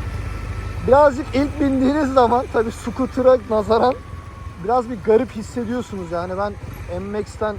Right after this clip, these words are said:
buna geçiş yapıyorum. Ee, ister istemez o scooter'ın konforunu arıyorsunuz ama şimdi ben N K'yı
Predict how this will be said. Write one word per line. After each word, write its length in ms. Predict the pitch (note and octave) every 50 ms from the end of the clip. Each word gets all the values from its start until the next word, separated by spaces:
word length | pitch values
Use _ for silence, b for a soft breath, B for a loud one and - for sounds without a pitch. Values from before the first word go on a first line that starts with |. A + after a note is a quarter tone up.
| - - - D#3+
buna 180 | E3 G3 G#3 A3
geçiş 380 | G3 G#3 G3+ - - E3 -
yapıyorum. 460 | - D#3 D3 - - C#3+ D#3+ E3+ G3 - - - - - - - - - - - - - - - - - -
Ee, 680 | D3 D3 D3 D3+ D3+ D3+ D3+ D3 D3 C#3+ C#3+ D3 -
ister 280 | F3+ - - - G#3 A3
istemez 420 | G#3+ - - A#3+ A3+ A#3 A#3+ G#3
o 80 | G#3 G3+
scooter'ın 580 | F#3+ - - G3+ - A#3 A3+ - A#3 A3 A3 G#3 -
konforunu 520 | - G#3+ A3+ A3+ - - G#3+ G#3+ A3 A3+ A3+
arıyorsunuz 500 | A3 G#3+ A#3 A#3+ A3+ - G3+ F#3+ F#3 G#3+
ama 280 | B3 B3 B3 B3+ C4 - - - - - - - - - - - - - - -
şimdi 200 | - G#3 A3+ G3+
ben 240 | A3+ A#3+ A#3 A3+ A3
N 180 | G#3+ A3 A3+
K'yı 400 | G#3+ - A3+ A3 A#3 B3 C4 C4